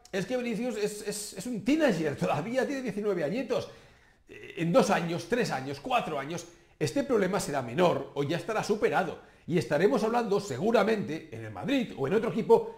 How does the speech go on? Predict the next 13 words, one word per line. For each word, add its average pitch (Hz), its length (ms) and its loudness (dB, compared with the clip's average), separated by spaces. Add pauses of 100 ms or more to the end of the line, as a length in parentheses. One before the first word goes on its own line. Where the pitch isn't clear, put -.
(140)
de 135 260 2
un 233 140 4
jugador 214 680 0
desequilibrante. 202 1120 2
Y 151 100 -6
nos 143 140 -4
acordaremos 151 640 2
de 196 80 4
estas 190 240 0
críticas 190 520 -2
abruptas, 190 500 2
exageradas, 165 800 0 (320)
ácidas, 165 580 2